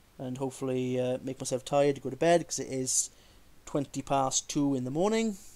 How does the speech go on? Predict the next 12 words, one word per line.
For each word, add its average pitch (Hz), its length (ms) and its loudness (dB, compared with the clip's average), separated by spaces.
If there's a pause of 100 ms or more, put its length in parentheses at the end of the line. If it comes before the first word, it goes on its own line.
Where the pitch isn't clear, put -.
(1300)
Oh, 160 320 8
I - 40 -2
should 123 200 -6
be 127 120 -4
in 123 160 -4
bed. 269 520 10 (200)
I - 60 -18
should 135 200 -6
have 123 100 -18
taken 135 240 -2
a 131 60 -2
nap. 285 680 4